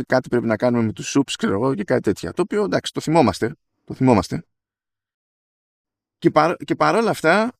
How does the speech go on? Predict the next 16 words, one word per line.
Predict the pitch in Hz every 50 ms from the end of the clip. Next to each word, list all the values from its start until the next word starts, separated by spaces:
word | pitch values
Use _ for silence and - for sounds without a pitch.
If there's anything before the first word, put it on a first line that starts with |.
| _ _ _
ε, | - - 165 165 165 160 160 160 156 156 156 156 156 156 151 160 160 160 - -
θα | - - 165
συμφωνήσω | 151 175 165 151 160 170 185 202 190 - 170
επίσης | 160 - - 190 - -
με | - 185
το | 180 190
ότι | 180 - - 175 175 175 175 - _
είναι | - - 190 196 185
περίεργος | 185 190 196 190 185 170 135 -
ο | 120
χειρισμός | 110 117 110 98 110 101 95 95
του | - 101 -
Homelander | 101 92 92 101 107 127 156 160 160 - _
αυτή | - - - 107 98
τη | -
σεζόν. | - 95 - 110 135 165